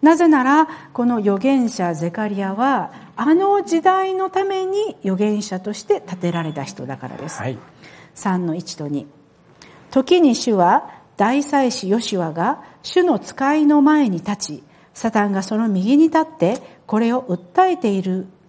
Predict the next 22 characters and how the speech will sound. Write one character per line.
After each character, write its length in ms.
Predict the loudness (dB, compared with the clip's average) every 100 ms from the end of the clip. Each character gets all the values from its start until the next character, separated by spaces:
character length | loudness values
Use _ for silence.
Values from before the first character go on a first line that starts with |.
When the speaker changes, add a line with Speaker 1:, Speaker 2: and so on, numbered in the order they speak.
| _
Speaker 1:
の 160 | -4 -2
を 60 | -4
私 480 | -6 -4 -6 -6 0
に 160 | 0 0
示 340 | -4 -4 -4
さ 80 | -4
れ 140 | -10
た。 160 | -10 -14 _ _ _ _ -20 -20 -12
主 200 | -4 0
は 200 | 0 0
サ 200 | -4 -2
タ 180 | -2
ン 120 | 0 0
に 140 | -2
言 140 | -4
わ 100 | -6
れ 120 | -6 -6
た。 180 | -10 -14 _ _ _ _
サ 180 | -6 -2
タ 140 | 0
ン 100 | 0
よ、 220 | -2 -6